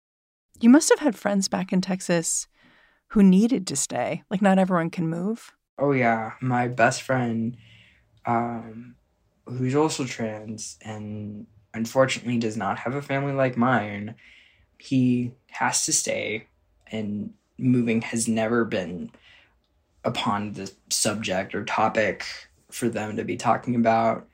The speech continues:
Speaker 2: because they almost completely deny the fact that he even is trans, <laughs> really.
Speaker 1: How often are you in touch with your friend?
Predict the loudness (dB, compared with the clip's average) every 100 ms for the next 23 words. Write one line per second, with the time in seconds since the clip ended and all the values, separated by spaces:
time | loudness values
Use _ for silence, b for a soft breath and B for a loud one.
0 | b b b b b -2 -2 2 2 2
1 | 0 -6 -6 -8 -2 2 4 2 -2 -6
2 | -12 _ _ _ _ _ _ _ _ _
3 | -2 2 2 0 0 2 2 0 -2 2
4 | 2 2 2 2 2 -2 -4 0 0 0
5 | -6 -6 -4 -4 -4 -6 -6 -8 -10 _
6 | _ _ _ -6 -2 0 -2 -4 -6 -2
7 | 0 2 4 6 4 2 2 0 b b
8 | _ _ _ -4 2 2 4 4 4 2
9 | -2 -8 -8 -8 -10 -10 -10 -10